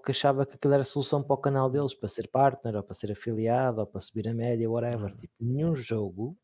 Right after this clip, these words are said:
Speaker 1: é a solução para a tua stream. Percebes?
Speaker 2: Sim.
Speaker 1: O streamer é que é a solução. Tens imensos exemplos, ah, há pessoas com que eu, para mim, são como se fossem irmãos, o Moraes, o Impact.
Speaker 2: Sim.
Speaker 1: Ah,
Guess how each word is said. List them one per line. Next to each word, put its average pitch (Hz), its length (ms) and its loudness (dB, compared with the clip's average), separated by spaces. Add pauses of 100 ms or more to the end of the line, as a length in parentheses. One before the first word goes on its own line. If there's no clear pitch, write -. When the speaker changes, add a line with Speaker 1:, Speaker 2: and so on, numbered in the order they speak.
(120)
Speaker 1:
é 127 120 -2
a 127 60 0
solução 123 480 -6
para 120 160 -6
a 117 40 -2
tua 120 180 -6
stream. 87 420 -6 (920)
Percebes? 101 340 -4
Speaker 2:
Sim. - 100 -20
Speaker 1:
O 123 40 -8
streamer 143 500 -2
é 98 120 -2
que - 140 -6
é 104 100 0
a 92 40 -4
solução. - 540 -12 (500)
Tens 110 200 -4
imensos 117 360 -4
exemplos, 139 640 -2 (280)
ah, 98 340 -8
há 101 40 -6
pessoas - 300 -6
com 104 180 -8
que 113 120 -6
eu, 98 420 -6 (100)
para 110 120 -4
mim, 110 100 -4
são 101 180 -6
como 98 180 -8
se - 80 -10
fossem 95 200 -10
irmãos, 110 400 -6
o 92 60 -6
Moraes, 95 600 -2
o 90 140 -10
Impact. 104 440 -6 (180)
Speaker 2:
Sim. 95 420 -8
Speaker 1:
Ah, 95 220 -6